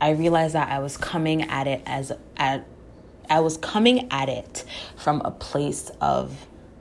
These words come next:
analysis and a place of pain.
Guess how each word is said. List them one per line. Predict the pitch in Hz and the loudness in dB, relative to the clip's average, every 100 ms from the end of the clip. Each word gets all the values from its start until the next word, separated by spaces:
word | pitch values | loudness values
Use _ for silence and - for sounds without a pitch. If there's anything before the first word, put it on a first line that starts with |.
| - | -4
analysis | 156 143 139 147 - 147 147 - - - - | 0 2 2 0 0 -2 -2 -6 -10 -12 -10
and | - 139 | -6 -4
a | 131 | -6
place | - - - - | -6 -8 -8 -10
of | 160 - - | -14 -14 -16
pain. | - 143 151 165 262 | -10 -6 -4 -4 -4